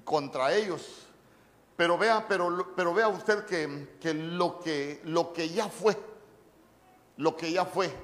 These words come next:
eso es lo que será. ¿Sabe qué? Lo que ha de ser ya fue. Entonces, si estamos hablando de que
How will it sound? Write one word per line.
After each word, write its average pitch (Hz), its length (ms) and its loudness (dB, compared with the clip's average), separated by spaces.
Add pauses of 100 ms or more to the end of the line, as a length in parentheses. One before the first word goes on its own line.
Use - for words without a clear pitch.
eso 180 260 0
es 196 80 4
lo 175 240 -2
que 147 160 -4
será. 165 380 0 (260)
¿Sabe 196 320 4
qué? 226 180 -2
Lo 190 460 0
que 185 180 2
ha 214 160 8
de 190 200 2
ser 202 440 6 (460)
ya 156 180 6
fue. 135 240 0 (120)
Entonces, 170 480 4
si 151 100 -4
estamos 214 400 2
hablando 196 460 2
de 170 160 0
que 131 360 -2